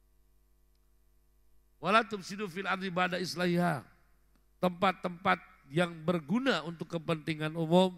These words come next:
tolong jaga bersama. Menjaga kelestarian tempat-tempat yang diperlukan oleh semua pihak adalah surga. Merusak tempat-tempat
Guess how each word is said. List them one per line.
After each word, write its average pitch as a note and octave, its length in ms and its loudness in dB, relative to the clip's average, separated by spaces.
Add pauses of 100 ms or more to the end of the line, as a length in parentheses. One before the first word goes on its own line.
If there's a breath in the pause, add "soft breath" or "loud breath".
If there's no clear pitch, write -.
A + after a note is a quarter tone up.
(880)
tolong E3+ 360 2
jaga C#3+ 320 0
bersama. C3 560 -6 (400 soft breath)
Menjaga F#3+ 960 2 (180)
kelestarian F3 960 4
tempat-tempat F3+ 960 -2
yang D#3 240 -2
diperlukan E3 640 2 (400 soft breath)
oleh G#3 240 6
semua D#3+ 380 0
pihak C3 420 0 (540 soft breath)
adalah C#3+ 420 2
surga. D#3 560 2 (500 soft breath)
Merusak F#3 760 2 (400)
tempat-tempat F3+ 800 0